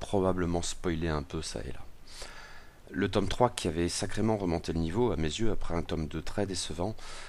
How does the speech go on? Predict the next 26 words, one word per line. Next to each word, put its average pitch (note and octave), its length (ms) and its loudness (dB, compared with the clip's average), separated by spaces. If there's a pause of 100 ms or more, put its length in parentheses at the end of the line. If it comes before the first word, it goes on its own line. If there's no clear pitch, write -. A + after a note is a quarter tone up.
(180)
nous F2 140 -2
avait G#2 140 4
laissé G#2+ 260 0
à F#2+ 40 2
Pompéi, E2+ 440 -2
au G2 100 2
pied - 160 0
du E2+ 100 0
Vésuve, D#2 440 0
en E2 120 4
proie F#2+ 360 2
à E2 40 0
des C#2 140 -2
difficultés D2 600 -4
d'approvisionnement D2 760 -2
en D2 140 0
eau, B2 160 2 (400)
et F#2 60 2
où A2+ 100 0
s'accumulaient F2 500 2
les F#2 140 0
signes G2+ 320 0
d'un D2+ 160 0
cataclysme F#2 560 0
à E2 40 4
venir, D2+ 460 0